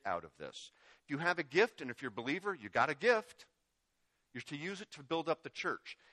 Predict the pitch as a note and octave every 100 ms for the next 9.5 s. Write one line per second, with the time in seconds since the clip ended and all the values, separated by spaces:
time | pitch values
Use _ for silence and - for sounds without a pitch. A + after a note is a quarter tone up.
0 | _ F3+ F#3+ - - A#3+ A#3 B2+ - -
1 | - _ _ D3 B2+ - G#3+ F#3+ B2 F2
2 | B1 - - _ - - G3+ G#3+ G3 -
3 | B2 - - - _ _ - C4 A#3+ E3
4 | A#2+ A2+ G#2+ G#2+ E3 E3 E3 C#3+ C#3 -
5 | C#3 C#3+ C#3+ - B2+ B2+ _ D3+ - A2
6 | - - D3 D#3+ F3 F#3 F2+ - - _
7 | _ _ _ _ _ _ - - E3+ G#3+
8 | G3 F3+ D#3+ B3 - D3 C3+ - D#3+ F3
9 | F3 F3+ A#3+ B3 B2+